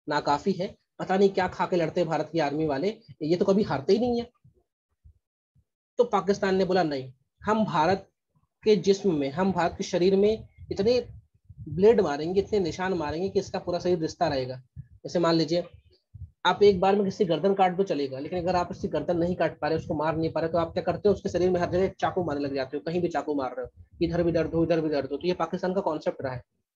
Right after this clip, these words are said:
कि अब इनसे direct नहीं लड़ेंगे। अब इन पे आतंकवाद का सहारा लेंगे। आतंकवाद का खेल तो ये खेल ही रहे थे अफगानिस्तान में, आतंकवाद का सहारा लेंगे और इनके देश में इतने इनको दर्द देंगे,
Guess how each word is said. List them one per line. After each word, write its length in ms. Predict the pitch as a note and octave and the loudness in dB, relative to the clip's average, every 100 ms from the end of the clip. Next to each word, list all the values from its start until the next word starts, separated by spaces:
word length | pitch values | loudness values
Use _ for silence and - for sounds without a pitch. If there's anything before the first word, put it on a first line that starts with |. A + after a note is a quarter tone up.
| _ _ | _ _
कि 60 | F3+ | 0
अब 120 | F#3 | 2
इनसे 200 | F#3 G3+ | 2 0
direct 300 | E3 E3 D#3+ | 0 0 0
नहीं 120 | F3 | 0
लड़ेंगे। 340 | C3+ C3 B2 - _ - E3 | 0 -2 -8 -12 _ -10 -2
अब 80 | |
इन 140 | F3+ F3 - | 0 2 2
पे 220 | G#3+ - - - | 0 0 -12 -6
आतंकवाद 420 | E3+ G#3+ F#3+ F3+ | 0 4 4 4
का 100 | F3+ | 0
सहारा 280 | E3+ D#3 D3+ | -6 -4 -2
लेंगे। 400 | C#3 C#3 A3 - - _ _ _ _ _ D3+ | -2 -2 -4 -6 -20 _ _ _ _ _ -6
आतंकवाद 420 | D#3+ F3+ E3+ E3+ | 0 2 2 2
का 80 | F3+ | -2
खेल 220 | - F3 | 0 0
तो 100 | F3 | 2
ये 60 | F3 | 2
खेल 200 | F3+ F3+ | 2 4
ही 80 | F#3+ | 6
रहे 120 | F3+ | 4
थे 140 | F3+ | 0
अफगानिस्तान 540 | F3 D3+ D#3 D#3+ D#3 C#3+ | -6 -4 -4 -4 -4 -4
में, 200 | C3+ - _ _ _ D3 | -6 -10 _ _ _ -4
आतंकवाद 400 | D#3+ G3 F3 E3+ | 2 2 2 0
का 80 | E3+ | -2
सहारा 240 | D#3 D3 | 0 2
लेंगे 240 | C#3+ E3+ | 2 2
और 80 | G3+ | 4
इनके 220 | E3 D3+ | 2 0
देश 340 | F3 C#3+ D#3+ F#3+ | -2 -2 -2 -2
में 120 | G3 | -2
इतने 260 | - F#3 A3+ | 0 4 6
इनको 240 | F#3+ F#3+ D#3 - - | 6 2 0 -12 -18
दर्द 240 | C#3+ E3 D#3 | -4 -2 0
देंगे, 380 | C#3+ C#3 C#3+ | -2 -2 -4